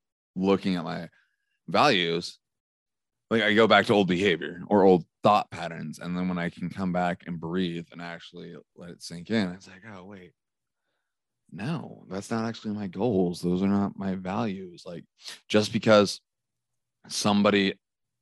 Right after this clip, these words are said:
um, you know, wants a job or wants a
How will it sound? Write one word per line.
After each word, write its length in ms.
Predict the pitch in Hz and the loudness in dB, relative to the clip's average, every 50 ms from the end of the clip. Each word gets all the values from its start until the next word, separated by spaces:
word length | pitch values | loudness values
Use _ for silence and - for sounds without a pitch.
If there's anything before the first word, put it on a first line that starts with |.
| _ - | _ -16
um, 420 | - 90 90 85 80 80 78 80 - _ _ _ _ _ _ _ _ _ _ _ _ _ _ - - - - _ _ _ _ _ - | -12 -10 -10 -10 -10 -12 -14 -18 -20 _ _ _ _ _ _ _ _ _ _ _ _ _ _ -20 -20 -20 -20 _ _ _ _ _ -8
you 120 | 87 82 78 | -6 -6 -6
know, 340 | 78 78 90 95 98 - - - | -4 -4 -4 -4 -4 -6 -6 -4
wants 640 | 85 82 85 90 92 95 92 - - - - - _ _ _ _ _ _ _ _ _ _ _ _ _ _ _ _ _ - | -2 0 0 2 0 0 -2 -4 -6 -6 -8 -10 _ _ _ _ _ _ _ _ _ _ _ _ _ _ _ _ _ -4
a 60 | 92 | -2
job 640 | 85 76 - 101 87 87 90 90 95 95 92 90 - - - | -2 2 4 6 6 8 8 8 6 6 4 2 0 -4 -2
or 480 | 80 85 82 80 80 80 80 82 - - | -2 0 0 0 0 0 -2 -2 -4 -2
wants 360 | 85 87 87 87 90 85 - | -2 0 0 0 -2 -4 -8
a 60 | 76 | -10